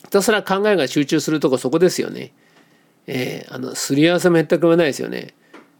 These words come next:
要するに、今ここで何を言えばいいのか、どう行動、どう振る舞えばいいのか。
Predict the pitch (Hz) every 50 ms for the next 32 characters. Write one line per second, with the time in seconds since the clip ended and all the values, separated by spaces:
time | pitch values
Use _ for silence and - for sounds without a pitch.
0 | _ _ - 135 - - 170 165 147 139 127 120 110 107 - - 185 170 151 139
1 | - - 185 139 131 131 127 127 120 - 160 156 160 170 180 156 131 117 117 123
2 | 127 117 127 117 117 117 117 107 - - - - - - _ _ _ _ _ -
3 | 147 156 185 185 135 - - 135 139 127 135 131 123 - - 175 202 170 - -
4 | 147 139 156 160 165 156 139 113 120 110 110 101 87 - - - - - -